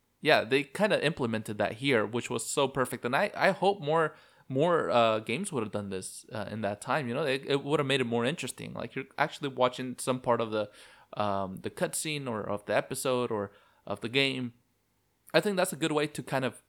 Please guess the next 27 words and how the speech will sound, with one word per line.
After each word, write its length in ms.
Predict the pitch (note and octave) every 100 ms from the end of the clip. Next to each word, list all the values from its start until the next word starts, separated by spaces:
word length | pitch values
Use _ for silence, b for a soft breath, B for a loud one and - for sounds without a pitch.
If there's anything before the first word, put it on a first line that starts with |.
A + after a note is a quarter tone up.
| - - -
go 580 | C3 B2 B2 A#2 A#2 _ _ _ -
and, 240 | A2+ G#2
and 200 | A2 A2
pass 500 | - A#2+ A2+ - - -
and, 320 | A2 G#2+ - b b b -
uh, 140 | A2 G#2
bypass 680 | A2+ D#3 - A#2 G2+ G#2
the 140 | - G#2
whole 320 | A#2 G#2+ G2+
technology 640 | - B2 A2+ D3 F3+ - G#2+
aspect 460 | G2 - G#2 -
of, 160 | G#2 - -
of 140 | G2+ -
limit 360 | A2+ C3+ D3+ -
of 160 | A2
that 160 | G2+ G#2
time. 280 | A#2+ A#2+ G#2 b b
So 420 | - D3 C3+ C3
yeah, 240 | C3 B3 C#3 -
um, 360 | C3 C3+ B2+ _ _ -
<laughs> 1800 | - - - G#3 G3+ - - - _ - - E4 D4+ A#3 F3+ _ _
I'm 200 | B2+ B2+
just 160 | B2+ B2
kinda 180 | B2 G2
ranting 360 | G2+ G#2 -
here, 220 | A2 G2+ G2
but 340 | G#2+ G2+ -